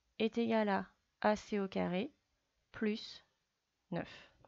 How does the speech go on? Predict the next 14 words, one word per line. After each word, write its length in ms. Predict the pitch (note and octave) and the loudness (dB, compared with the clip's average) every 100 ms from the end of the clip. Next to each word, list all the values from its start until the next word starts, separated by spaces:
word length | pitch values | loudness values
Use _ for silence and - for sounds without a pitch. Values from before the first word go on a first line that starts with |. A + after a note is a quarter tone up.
| - _ _ _ _ _ _ _ _ _ - - - - - - | -20 _ _ _ _ _ _ _ _ _ -20 -20 -20 -20 -20 6
Alors 260 | B3 A3+ G3 - | 10 10 8 4
ici, 600 | A#3 A#3 C#4 C#4 D4+ - _ _ _ _ _ _ _ _ _ _ _ _ _ _ _ _ _ _ - | 0 2 6 8 6 2 _ _ _ _ _ _ _ _ _ _ _ _ _ _ _ _ _ _ -6
juste 420 | F#3+ F#3 F#3+ - | -4 -4 -6 -2
un 120 | G3+ | -2
petit, 400 | F#3+ - G3 F#3 | -2 -6 -6 -2
euh, 220 | F3+ F3 F#3 - - | 0 0 -4 -8 -10
un 100 | - | -8
petit 300 | F3+ - - | -8 -8 -4
rappel. 600 | F3+ F3 E3+ - F#3+ G3+ G#3+ - _ _ _ _ - - - - - - - _ _ | -2 -2 -2 -2 0 0 -6 -10 _ _ _ _ -20 -20 -20 -20 -20 -20 -20 _ _
Donc 240 | G3+ F#3 A3 | -4 0 4
là, 120 | A3+ | 4
on 80 | A3 | 6
a 120 | G3 | 4
trente-six 800 | - - A3 - - G3+ - - | 2 -2 -2 -2 -4 -4 -4 -6